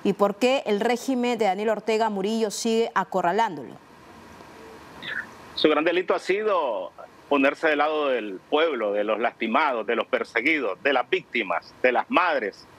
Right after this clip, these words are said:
Speaker 2: de jóvenes que murieron, de los acribillados,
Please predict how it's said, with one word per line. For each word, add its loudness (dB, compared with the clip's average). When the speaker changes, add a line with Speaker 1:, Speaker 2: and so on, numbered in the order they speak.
Speaker 2:
de 2
jóvenes 2
que -2
murieron, 0
de 2
los -2
acribillados, -2